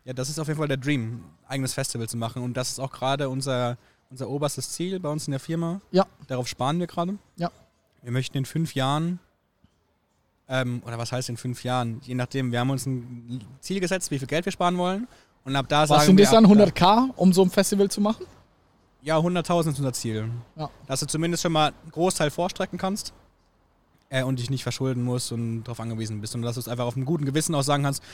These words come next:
Speaker 1: ich hab genug Marketingbudget eingeplant, ich kann da auch genau das rausbuttern und deswegen wollen wir das Geld einfach vorher haben.
Speaker 2: Ja.
Speaker 1: Ähm, wir möchten dann, ich nehme an, das werden wir in ein, zwei Jahren schaffen, drei, vier Jahren, irgendwie sowas.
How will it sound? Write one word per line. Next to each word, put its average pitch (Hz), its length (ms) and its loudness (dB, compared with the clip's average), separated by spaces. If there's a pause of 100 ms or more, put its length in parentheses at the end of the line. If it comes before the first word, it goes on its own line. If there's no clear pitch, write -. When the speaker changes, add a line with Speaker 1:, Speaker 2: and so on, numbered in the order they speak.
(120)
Speaker 1:
ich - 80 -8
hab 151 100 -2
genug 147 220 2
Marketingbudget 120 600 -2
eingeplant, 120 420 -2
ich - 80 -8
kann 135 200 -4
da 135 60 -4
auch 135 200 -4
genau 135 280 -2
das 131 220 -4
rausbuttern 147 540 -4 (300)
und 131 480 -2 (460)
deswegen 135 240 -2
wollen 139 120 2
wir 139 40 2
das 135 100 -2
Geld 135 120 0
einfach 127 160 0
vorher 117 220 0
haben. 113 380 -4 (180)
Speaker 2:
Ja. 165 180 6 (260)
Speaker 1:
Ähm, 139 240 0
wir 147 80 0
möchten 190 540 -2 (360)
dann, 160 500 -4
ich - 160 -10
nehme 147 200 0
an, 147 280 -4
das 131 160 -6
werden 139 220 -2
wir 131 80 0
in 123 180 -2
ein, 131 160 -4
zwei 127 180 -4
Jahren 123 200 -2
schaffen, 151 380 -6
drei, 147 280 -4
vier 147 100 -2
Jahren, 147 240 -2
irgendwie 143 180 -2
sowas. 147 360 -6